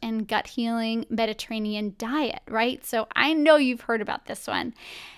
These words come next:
E V O O, it's a monounsaturated fat, and it contains that oleic acid. So it fights free radicals, and it's full of antioxidants.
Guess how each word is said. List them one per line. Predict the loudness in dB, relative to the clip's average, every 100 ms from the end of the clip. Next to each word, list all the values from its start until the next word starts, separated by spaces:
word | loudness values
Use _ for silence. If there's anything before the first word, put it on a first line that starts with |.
| -8 6
E | 8
V | 10 10
O | 10 8
O, | 6 4 2
it's | -4 -2
a |
monounsaturated | 0 2 0 0 0 0 0 0 2 2 0 0 -2 -2
fat, | 2 6 6 2 _ _ _
and | -4 -4
it | 0
contains | -2 2 4 6 4 4
that | 4 4 2
oleic | 2 4 4 2 -2 -2
acid. | -4 -2 -8 -10 -10 -16 -20 -12
So | 2 6 6
it | 4 -2
fights | 2 2 2 -6
free | -2 2
radicals, | 4 2 0 -8 -8 -8
and | -6 -4
it's | -6 -8
full | 0 4 4 2
of | -2 -4 -6 -8
antioxidants. | -10 -8 -8 -8 -8 -8 -8 -10 -10 -10 -12 -16 -20